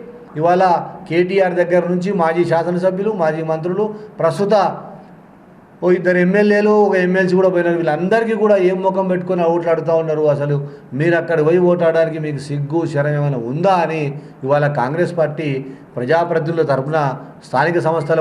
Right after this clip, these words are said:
ప్రతినిధుల తరపున ప్రశ్నిస్తూ ఉంది. బిల్లులు రాక, చేసిన పనులకు బిల్లులు రాక ఆత్మహత్య చేసుకున్న సంఘటనలు ఇంకా మర్చిపోలేదు ఇవాళ ఉమ్మడి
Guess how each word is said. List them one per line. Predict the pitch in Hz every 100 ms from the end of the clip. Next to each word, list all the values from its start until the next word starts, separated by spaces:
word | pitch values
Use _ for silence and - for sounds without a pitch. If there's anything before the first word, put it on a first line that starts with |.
| 143
ప్రతినిధుల | 135 147 143 135
తరపున | 127 151 143 139 - - 127
ప్రశ్నిస్తూ | 123 156 143 143 117
ఉంది. | 95 98 - - - - - - - - - - - - - - - - 127
బిల్లులు | 151 196 208 208 190
రాక, | 180 190 175 - - - - - - - - -
చేసిన | 165 202 196 214 208
పనులకు | 180 196 196 196 170
బిల్లులు | 170 202 190 180
రాక | 175 180 160
ఆత్మహత్య | 160 180 180 185 175
చేసుకున్న | 156 - 165 147
సంఘటనలు | 139 160 170 160 147
ఇంకా | 165 127
మర్చిపోలేదు | 127 - 214 208 143 123
ఇవాళ | 131 127 104 - - -
ఉమ్మడి | 127 160 160